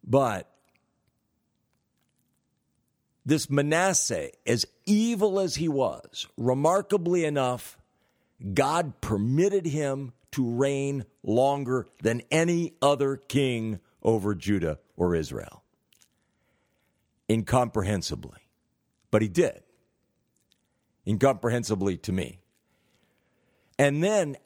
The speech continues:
after Manasseh had died, then it was more than fifty-five years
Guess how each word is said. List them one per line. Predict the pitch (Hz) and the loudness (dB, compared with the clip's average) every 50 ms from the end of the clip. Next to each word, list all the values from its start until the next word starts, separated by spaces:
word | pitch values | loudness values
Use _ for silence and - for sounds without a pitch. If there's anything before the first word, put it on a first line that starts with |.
| _ _ - | _ _ 0
after | 143 151 170 196 208 196 - - - - - 113 104 | 0 2 2 2 0 0 -4 -8 -10 -4 -2 -2 0
Manasseh | 107 120 131 139 139 135 131 123 - - - 113 98 | 2 2 2 2 2 2 0 0 -2 -2 -2 -2 0
had | 90 107 117 110 104 92 90 82 - - _ _ _ _ _ _ - - | 0 0 0 0 0 -4 -8 -14 -14 -18 _ _ _ _ _ _ -6 0
died, | 90 123 117 98 80 64 50 - - - - - _ _ _ _ _ _ _ _ _ _ _ _ _ _ _ _ _ _ _ _ _ _ _ _ _ _ _ _ - | 2 2 2 2 0 -4 -6 -10 -12 -12 -12 -14 _ _ _ _ _ _ _ _ _ _ _ _ _ _ _ _ _ _ _ _ _ _ _ _ _ _ _ _ -2
then | - 151 160 | 2 2 2
it | 156 151 - | 2 0 -6
was | 135 117 87 | -6 -4 -2
more | 104 120 131 143 156 175 190 196 190 175 | -2 0 0 2 2 2 2 2 0 0
than | 151 151 135 131 | -2 -2 -4 -6
fifty-five | - - - - 170 156 - - - 156 131 - - 139 131 123 120 113 117 101 | -8 -6 0 2 2 2 0 -2 -2 -2 -2 0 0 2 2 2 0 -2 -4 -4
years | 95 107 113 110 101 87 73 69 69 - - - - - - - | -2 -2 -2 0 0 -2 -4 -6 -8 -12 -12 -10 -8 -8 -8 -10